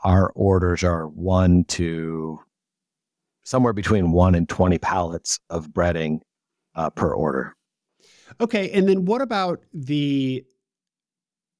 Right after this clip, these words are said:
Speaker 2: uh, the competition for something like this? So
Speaker 1: Mm-hmm.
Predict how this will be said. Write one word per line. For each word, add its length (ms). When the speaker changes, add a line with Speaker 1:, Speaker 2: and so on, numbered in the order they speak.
Speaker 2:
uh, 80
the 160
competition 720
for 140
something 340
like 220
this? 400
So 400
Speaker 1:
Mm-hmm. 220